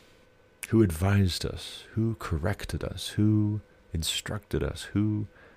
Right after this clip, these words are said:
nurtured us, who helped to shape and mold us. And radical egalitarianism basically says,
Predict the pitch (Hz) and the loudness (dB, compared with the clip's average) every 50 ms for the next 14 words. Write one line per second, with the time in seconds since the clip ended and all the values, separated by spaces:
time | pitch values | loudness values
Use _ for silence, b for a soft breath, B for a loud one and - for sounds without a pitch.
0 | b b b b - - 78 82 92 101 - - - - - - - - - 95 | b b b b -4 0 4 6 6 4 4 0 -4 -4 -4 -4 -4 -2 0 2
1 | 101 104 101 101 104 98 90 - _ _ _ _ _ _ _ _ _ _ _ _ | 2 2 0 -2 -4 -8 -10 -14 _ _ _ _ _ _ _ _ _ _ _ _
2 | - - - 107 104 - - - 95 - - - - 90 87 87 - - 80 78 | -10 -2 0 0 0 0 0 -4 -4 -2 0 0 0 0 0 0 -2 -2 0 0
3 | 73 71 73 73 71 69 69 69 - 98 - - - 71 - - - - - - | 2 0 0 0 -2 -4 -6 -8 -12 -16 -14 -10 -6 -6 -6 -6 -8 -14 -16 -16
4 | - - - _ _ _ _ _ _ _ _ _ _ _ _ _ - - b b | -18 -20 -20 _ _ _ _ _ _ _ _ _ _ _ _ _ -20 -20 b b
5 | b b b b _ _ _ _ _ _ _ _ - - 104 101 101 98 95 98 | b b b b _ _ _ _ _ _ _ _ -2 2 6 6 8 8 8 6
6 | 98 - - - - - - _ _ _ _ _ - _ - - - 110 117 131 | 4 2 -2 -8 -18 -20 -20 _ _ _ _ _ -20 _ -8 2 6 8 8 8
7 | 151 147 143 - - - - 85 87 98 98 107 107 101 - - 104 113 120 113 | 8 6 4 2 0 -2 0 2 4 4 4 4 4 2 2 2 2 2 2 0
8 | 104 - - - - - 107 87 87 - - _ _ _ _ _ _ _ _ _ | -2 -4 -6 -6 -8 -8 -8 -10 -12 -14 -18 _ _ _ _ _ _ _ _ _
9 | _ _ _ - 95 101 - - - - - - 76 71 - - 69 64 65 69 | _ _ _ 0 0 0 0 -2 -6 -4 -2 -2 -2 -2 -2 -2 -2 -2 -2 -2
10 | 69 - - - | -6 -8 -12 -16